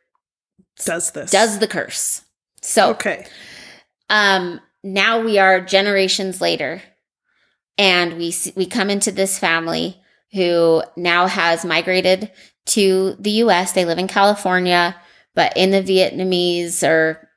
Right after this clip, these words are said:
Speaker 2: Asian community of California, they all, you know how we all do that.
Speaker 1: Yeah,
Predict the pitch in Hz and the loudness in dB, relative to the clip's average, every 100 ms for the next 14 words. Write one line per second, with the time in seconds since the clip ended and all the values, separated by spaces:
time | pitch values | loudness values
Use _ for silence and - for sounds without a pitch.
0 | _ 190 185 190 180 175 233 185 175 170 | _ 0 2 2 0 0 -2 0 0 0
1 | 165 165 - - 160 160 185 - 202 160 | 0 -2 -2 0 0 -2 -8 -10 -2 0
2 | 160 170 160 160 156 151 165 - 247 233 | -2 -4 -4 -2 0 2 0 2 2 2
3 | 254 240 220 202 196 185 165 143 - | 4 2 4 4 2 2 2 0 -2